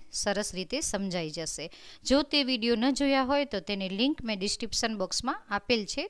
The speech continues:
તમે જોઈ શકો છો. હવે પ્રોનાઉન એટલે શું? પ્રોનાઉન એટલે આપણે ગુજરાતીમાં તેને સર્વનામ કહીએ છીએ. પ્રોનાઉનની આપણે ડેફિનેશન જોઈ લઈએ. A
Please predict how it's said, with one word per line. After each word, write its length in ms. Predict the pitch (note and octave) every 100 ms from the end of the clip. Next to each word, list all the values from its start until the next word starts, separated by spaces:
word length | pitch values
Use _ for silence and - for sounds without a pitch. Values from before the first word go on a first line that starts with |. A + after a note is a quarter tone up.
| -
તમે 200 | F#3 F3
જોઈ 220 | D#3+ F#3
શકો 400 | F3 F3 - E3
છો. 280 | D#3+ A#3+ D#4 - - - - -
હવે 100 | D4+
પ્રોનાઉન 840 | F4 - C4 F4+ F4 D#4+ D#4+ F4+ E4+
એટલે 280 | A3+ - G#3+
શું? 340 | G#3 - F3 - - - - -
પ્રોનાઉન 540 | G3+ G#3+ A3+ A3+ A3+
એટલે 400 | A3 - A#3 C#4+ - -
આપણે 320 | F#3+ G#3+ A3+
ગુજરાતીમાં 680 | F#3 G3 G3+ G3+ A#3+ C4+
તેને 360 | C4+ D#4 A#3+ B3 - -
સર્વનામ 680 | - - G3 F#3 G3+ G#3+ D4 G#4 -
કહીએ 400 | G3+ F3+ F#3+ F3
છીએ. 420 | D#3 - D#3 D3+ D#3+ - - - - -
પ્રોનાઉનની 760 | - C4 D4 C#4+ A#3+ G#3+ A3 G3+
આપણે 340 | F#3 A3+ E4+ - - -
ડેફિનેશન 760 | F#3 A#3 C#4 B3 G#3+ - A3
જોઈ 180 | G#3+ F#3+
લઈએ. 480 | F3+ F3+ F3 G3+ D4 - - - - - - - -
A 200 | G#3 G3